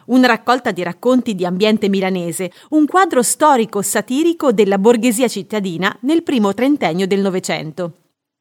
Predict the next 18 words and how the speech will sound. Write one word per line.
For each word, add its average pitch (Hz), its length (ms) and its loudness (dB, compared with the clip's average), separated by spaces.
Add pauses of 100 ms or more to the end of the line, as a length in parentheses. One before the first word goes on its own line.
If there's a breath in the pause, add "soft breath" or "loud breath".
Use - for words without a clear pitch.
(360)
Un 233 100 2
rapporto 233 440 2
di 196 180 0
odio 208 320 4
e 190 80 0
amore, 190 440 0 (160 loud breath)
quello 214 300 2
tra 208 140 0
Gadda 220 380 2
e 190 120 2
la 185 100 0
città 214 400 -2
che 214 160 -6
gli 175 60 -4
ha 175 40 -2
dato 180 240 -2
i 165 60 -6
natali, 175 500 -2